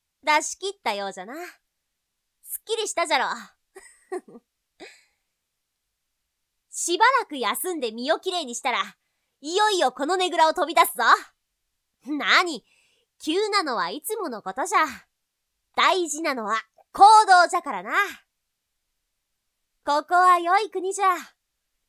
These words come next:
一生使って旅をしても飽きることはないじゃろうよ。お主が行く場所がないというのなら、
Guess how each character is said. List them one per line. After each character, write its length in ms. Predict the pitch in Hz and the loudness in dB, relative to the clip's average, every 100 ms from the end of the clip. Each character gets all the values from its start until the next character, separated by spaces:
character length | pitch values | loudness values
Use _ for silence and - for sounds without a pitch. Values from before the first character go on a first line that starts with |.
| _ _ - | _ _ -12
一 160 | 277 | -8
生 400 | 247 - 370 349 | -6 0 2 2
使 200 | 330 - | 0 -4
っ 80 | 302 | -4
て 100 | 311 | -6
旅 320 | 302 247 311 | -6 -6 -4
を 80 | 277 | -8
し 80 | 269 | -6
て 100 | 294 | -8
も 200 | 254 208 _ _ - | -8 -10 _ _ 0
飽 200 | 349 392 | 2 4
き 60 | 453 | 0
る 160 | 480 | -2
こ 100 | 403 | -2
と 60 | 285 | -2
は 100 | 233 | 0
な 160 | 269 392 | 0 0
い 60 | |
じ 80 | 381 | 0
ゃ 60 | 330 | 0
ろ 140 | 294 | 0
う 20 | |
よ。 100 | 240 320 370 - _ _ _ _ _ _ _ _ _ _ _ _ _ _ _ - | 0 -2 -4 -10 _ _ _ _ _ _ _ _ _ _ _ _ _ _ _ -6
お 180 | 226 285 | -2 -2
主 320 | 370 - 294 | -2 -4 -6
が 120 | 202 | -8
行 140 | 180 | -8
く 120 | - 247 | -12 -6
場 100 | 269 | -6
所 140 | 294 | -6
が 100 | 269 | -8
な 140 | 277 | -6
い 60 | 277 | -8
と 80 | 240 | -10
い 120 | 226 | -10
う 40 | 240 | -10
の 100 | 226 | -12
な 100 | 196 | -10
ら、 260 | 180 175 | -10 -10